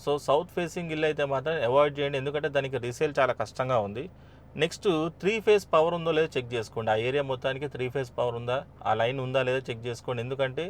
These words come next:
మీ ఇంట్లో రెండు మూడు ఏసీలు ఉంటాయి, కంటిన్యూస్గా వర్క్, వర్క్ చేస్తారు,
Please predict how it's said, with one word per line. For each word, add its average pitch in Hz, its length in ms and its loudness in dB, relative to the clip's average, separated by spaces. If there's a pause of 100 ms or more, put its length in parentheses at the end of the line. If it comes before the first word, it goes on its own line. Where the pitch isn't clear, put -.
(500)
మీ 135 80 2 (140)
ఇంట్లో 170 180 0 (140)
రెండు 156 220 -2 (120)
మూడు 160 180 0 (120)
ఏసీలు 165 380 -2
ఉంటాయి, 135 280 2 (100)
కంటిన్యూస్గా 143 600 -2
వర్క్, 127 200 0 (260)
వర్క్ 123 240 -2
చేస్తారు, 120 420 0